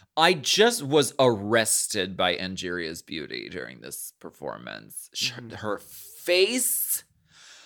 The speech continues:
Speaker 1: her choice of hair. She said, "This hair isn't gonna move, honey. We could
Speaker 2: Mm-hmm.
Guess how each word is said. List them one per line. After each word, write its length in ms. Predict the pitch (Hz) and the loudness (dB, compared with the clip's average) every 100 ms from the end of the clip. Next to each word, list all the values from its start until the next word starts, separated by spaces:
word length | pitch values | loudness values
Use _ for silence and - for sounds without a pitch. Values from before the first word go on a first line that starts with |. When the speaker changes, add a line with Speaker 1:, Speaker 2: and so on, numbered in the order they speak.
| _ - | _ -2
Speaker 1:
her 200 | 156 143 | 2 4
choice 520 | - 160 180 226 - | 4 4 4 4 4
of 140 | 226 | 4
hair. 1000 | 139 127 160 156 143 117 104 101 127 175 - _ _ _ _ _ _ _ _ | 4 2 6 8 10 8 8 6 2 -4 -14 _ _ _ _ _ _ _ _
She 260 | - - 175 | -4 0 2
said, 500 | - 165 147 135 - _ _ - | 6 8 10 8 0 _ _ -6
"This 240 | 120 202 | 0 0
hair 220 | 202 190 151 | 2 4 4
isn't 260 | 107 101 | 2 -4
gonna 220 | 87 78 | -6 -6
move, 440 | 58 90 95 - _ - | -8 -8 -10 -12 _ -20
honey. 420 | - _ _ _ _ _ _ _ | -20 _ _ _ _ _ _ _
We 200 | - 170 | -6 -6
could 260 | 233 131 | -2 -2
Speaker 2:
Mm-hmm. 80 | 104 | -2